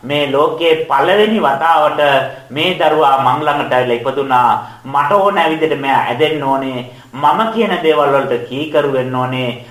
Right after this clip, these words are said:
මම හිතන විදිහට මෙයාව අදා ගන්න ඕනේ කියලා මානසික ලෝකයක් අදාගෙන හැම තැනම ඉපදිලා කෝටි ප්‍රකෝටි භවවල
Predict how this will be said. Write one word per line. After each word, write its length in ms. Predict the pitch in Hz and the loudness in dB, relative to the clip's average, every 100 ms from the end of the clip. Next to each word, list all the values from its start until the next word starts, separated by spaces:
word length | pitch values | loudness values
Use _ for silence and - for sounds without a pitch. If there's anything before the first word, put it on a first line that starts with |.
| - | -16
මම 480 | 127 139 143 151 202 226 160 | -14 -6 0 2 2 2 0
හිතන 360 | 147 139 208 196 160 | -2 -2 0 0 -2
විදිහට 460 | 147 160 165 156 | -2 0 0 2
මෙයාව 360 | 156 143 139 139 127 110 | -2 2 2 4 2 0
අදා 280 | 123 147 143 | 0 2 4
ගන්න 260 | 143 135 | 2 2
ඕනේ 320 | 131 131 127 | -2 -2 -6
කියලා 380 | 120 127 120 117 110 - - | -4 -2 0 0 -2 -6 -18
මානසික 800 | 113 120 123 131 170 185 - 160 139 | -10 -2 2 4 2 0 -4 -2 0
ලෝකයක් 580 | 123 143 175 170 160 - | 2 2 2 2 0 0
අදාගෙන 500 | 123 131 127 127 120 123 117 113 - - - | 0 2 2 0 -2 -2 -4 -6 -14 -18 -4
හැම 300 | 127 170 185 202 202 | -4 -2 0 0 0
තැනම 340 | 156 160 175 170 | -2 -2 -2 -4
ඉපදිලා 1000 | - 175 156 156 147 135 123 120 117 - - | -6 -4 -2 0 0 2 2 2 -2 -12 -8
කෝටි 540 | 139 151 180 208 208 196 | 2 4 4 4 0 -2
ප්‍රකෝටි 680 | - 143 151 185 190 190 156 | -2 -4 2 2 2 0 -4
භවවල 480 | 139 135 165 170 | 0 2 4 4